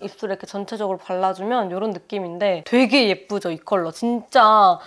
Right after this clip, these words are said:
너무 차분하면서도 분위기 있고 약간 청순한 느낌도 들면서 데일리로 사용해주기 딱 좋은 립이거든요?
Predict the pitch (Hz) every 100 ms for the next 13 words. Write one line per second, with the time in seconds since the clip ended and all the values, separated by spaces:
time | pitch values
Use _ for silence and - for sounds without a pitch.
0 | - 233 277 302 - 349 349 339 302 285
1 | 269 240 208 - 233 233 214 190 - 311
2 | 440 - 202 208 - 349 381 359 359 330
3 | 233 185 - 202 190 180 185 180 175 175
4 | 220 180 156 214 233 233 202 190 262 269
5 | 202 185 185 320 - - 320 196 165 175
6 | 165 160